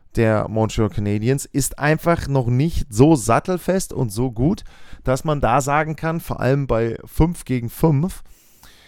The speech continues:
dass sie da ihren Torhüter richtig unterstützen. Und da habe ich auch so ein bisschen Sorgen noch für die nächste Saison, denn wenn wir uns mal anschauen,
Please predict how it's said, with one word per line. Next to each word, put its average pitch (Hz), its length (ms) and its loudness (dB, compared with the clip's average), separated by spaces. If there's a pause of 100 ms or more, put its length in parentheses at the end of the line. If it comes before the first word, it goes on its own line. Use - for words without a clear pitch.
(220)
dass 135 300 2
sie 156 260 -2
da 135 260 6
ihren 139 300 0
Torhüter 139 720 4
richtig 139 460 -2
unterstützen. 120 840 -2
Und 107 500 -8 (400)
da 135 420 -4
habe 127 200 -4
ich - 140 -14
auch - 180 -2
so - 120 -4
ein 117 100 -4
bisschen 127 340 -4
Sorgen 120 320 0
noch 110 400 -8
für 123 220 -8
die 117 160 -4
nächste 123 540 0
Saison, 110 520 0
denn 110 160 2
wenn 120 180 2
wir 127 120 4
uns 131 240 -4
mal 110 160 0
anschauen, 147 640 -2